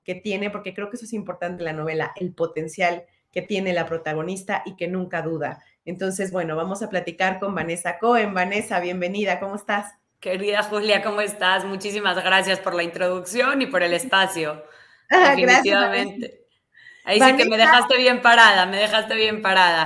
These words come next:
Speaker 1: No,
Speaker 2: con el
Speaker 1: es que
Speaker 2: potencial de la protagonista.
Speaker 1: el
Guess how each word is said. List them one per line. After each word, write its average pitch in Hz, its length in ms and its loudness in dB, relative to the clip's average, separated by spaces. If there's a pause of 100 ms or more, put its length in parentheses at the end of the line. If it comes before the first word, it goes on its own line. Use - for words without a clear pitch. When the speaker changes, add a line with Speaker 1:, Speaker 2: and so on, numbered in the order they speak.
(160)
Speaker 1:
No, 233 60 -2
Speaker 2:
con 233 220 2
el 196 280 2
Speaker 1:
es 208 60 -2
que 214 40 -10
Speaker 2:
potencial 214 600 2
de 208 80 -2
la 202 120 0
protagonista. 190 760 -4
Speaker 1:
el 262 60 -2